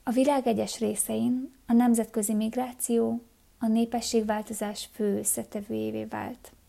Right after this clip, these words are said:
Ez főként a magas jövedelmű országokban tapasztalható kétezer és kétezer-húsz között. A nettó beáramlás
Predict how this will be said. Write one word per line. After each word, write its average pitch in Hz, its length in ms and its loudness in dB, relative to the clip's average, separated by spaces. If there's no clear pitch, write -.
Ez 226 200 -6
főként 233 440 0
a 233 60 0
magas 208 440 -2
jövedelmű 208 480 -2
országokban 208 720 -4
tapasztalható 226 880 -2
kétezer 247 680 2
és 220 200 -4
kétezer-húsz 208 800 -6
között. - 600 -8
A 226 60 2
nettó 247 400 4
beáramlás 226 920 -2